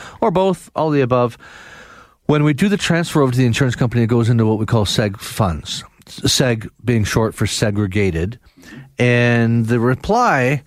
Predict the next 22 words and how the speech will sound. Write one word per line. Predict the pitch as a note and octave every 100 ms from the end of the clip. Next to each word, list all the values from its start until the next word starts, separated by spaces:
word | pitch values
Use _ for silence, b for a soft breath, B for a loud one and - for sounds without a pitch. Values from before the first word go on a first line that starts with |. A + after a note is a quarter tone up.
| b b b -
that | B2 A2+
I | A2
shared | G#2 - A#2 G#2+
with | G#2
this | A2+ G#2+ A#2
individual, | G#2+ G#2 B2+ A#2 G#2+ G2+ F2+ - B B B B -
uh, |
I'm | G2+ G2 B2
gonna | B2+ A#2+
expand | - - B2 A#2+
on | G#2 F#2
it, | F#2
but | G#2 G2+
the | A2
reply | A2 D#3 D3+ C3
I |
shared | A2+ - B2+ A2+ F#2+
here | A#2+ A2+
says | - A#2 G#2+
they | A2+ B2
are | B2
similar | - G#3+ A#3 A#2 G2